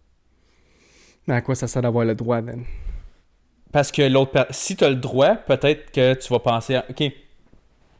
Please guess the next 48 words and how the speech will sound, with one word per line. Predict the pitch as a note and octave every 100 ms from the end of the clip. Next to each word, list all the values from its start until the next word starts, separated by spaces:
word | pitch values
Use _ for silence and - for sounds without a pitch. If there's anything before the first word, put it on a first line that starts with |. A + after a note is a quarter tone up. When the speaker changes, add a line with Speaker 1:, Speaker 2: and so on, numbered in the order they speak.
| _
Speaker 2:
je | A#2
reframe | A#2 A#2+ B2 A#2+
ce | A#2+
que | A2
je |
viens | G2
de | F2+
dire. | F2+ - D#3+
Speaker 1:
Mhm. | C3+ B2 A#2 _ _ _ _
Speaker 2:
Si | - - - A#3 C4 C4+ -
je | -
te | - D3
crisse | - - G3+
un | D#3+
coup | C3 -
de |
poing | - C#3+
dans | D3
les | B2
dents, | A2 A#2 - _ _ _ _
puis | C3+
que | C#3+
toi, | C3 F3 F3+
en |
retour, | C3 B2+ D3
t'as | C#3
le | A#2+ A2
droit | A2 A2+ D#3
de | C#3+
me | A2+
le |
faire | G#2 A#2+ B2 A2+
exactement | A2 G#2+ B2 B2
de | B2
la | A2
même | A2
façon, | A2 G2+ A#2+ G3 _ _ _ _ _ _ _ _ _ _ _ _ _ _ _ _ _
je | C3
vais | B2+
y |
penser | B2 A#2 B2+
deux | A2+
fois | A2 A#2
avant | G#2
de | G2
te |
le | F#2
faire. | F#2 F2+